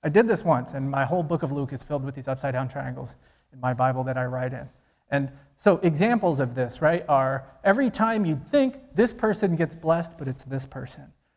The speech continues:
Every time you think, uh, Jesus would do this, and he does something for the poor, the marginalized, the outsider. Every time you see something that's not the way the kingdom of the world does it, but the kingdom of Jesus, put that little triangle in your Bible.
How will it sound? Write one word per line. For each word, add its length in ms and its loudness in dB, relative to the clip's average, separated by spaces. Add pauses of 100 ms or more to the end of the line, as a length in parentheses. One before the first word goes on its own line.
(140)
Every 180 2
time 260 -2
you 60 -2
think, 400 -6 (240)
uh, 200 -6 (260)
Jesus 380 0
would 120 0
do 160 0
this, 300 -4
and 120 -6
he 120 -4
does 260 -2
something 340 -6
for 160 -6
the 120 -4
poor, 420 -2
the 100 -4
marginalized, 920 -2
the 140 -12
outsider. 720 -4 (300)
Every 160 2
time 180 0
you 80 2
see 200 -2
something 360 -2
that's 240 -4 (520)
not 240 2
the 80 0
way 220 2
the 120 -4
kingdom 320 -2
of 60 -4
the 80 -6
world 260 -2
does 180 -6
it, 80 -8
but 120 -12
the 80 -12
kingdom 380 -16
of 140 -20
Jesus, 460 -8 (240)
put 160 -4
that 160 2
little 200 -2
triangle 480 -4
in 80 -4
your 100 -6
Bible. 440 -10